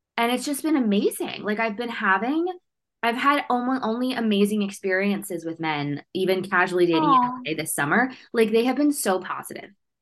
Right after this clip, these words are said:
Speaker 1: so
Speaker 2: Yeah,
Speaker 1: positive.
Speaker 2: it just shows you that it exists, even if it doesn't work
Speaker 1: Yes.
Speaker 2: out.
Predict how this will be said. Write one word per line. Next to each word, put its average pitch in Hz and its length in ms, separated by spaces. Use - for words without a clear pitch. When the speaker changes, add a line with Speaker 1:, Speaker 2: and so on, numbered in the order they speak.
Speaker 1:
so 269 220
Speaker 2:
Yeah, 269 160
Speaker 1:
positive. 320 280
Speaker 2:
it 277 80
just 359 180
shows 440 280
you 208 220
that 226 240
it 247 140
exists, 277 600
even 269 220
if 294 120
it 294 80
doesn't 262 260
work 262 160
Speaker 1:
Yes. 254 160
Speaker 2:
out. - 60